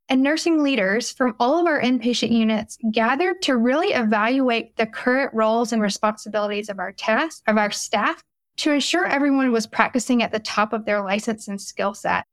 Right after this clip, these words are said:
So we wanted to know what tasks were currently being completed by the nurse that could appropriately be delegated to our care partners,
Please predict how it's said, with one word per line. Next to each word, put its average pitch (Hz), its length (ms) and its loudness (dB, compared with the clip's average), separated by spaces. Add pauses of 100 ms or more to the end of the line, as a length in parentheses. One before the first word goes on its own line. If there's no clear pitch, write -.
(240)
So 294 180 0
we 311 120 2
wanted 339 320 2
to 277 100 0
know 254 220 2
what 240 280 0
tasks - 460 -2
were 226 100 0
currently 226 500 0
being 220 300 0
completed 214 500 0
by 196 140 2
the 202 140 -2
nurse 262 480 0 (220)
that 285 220 -2
could 427 240 0
appropriately 254 680 0
be 220 140 -2
delegated 214 640 0
to 214 100 -4
our 175 120 -2
care 311 280 0
partners, 320 580 0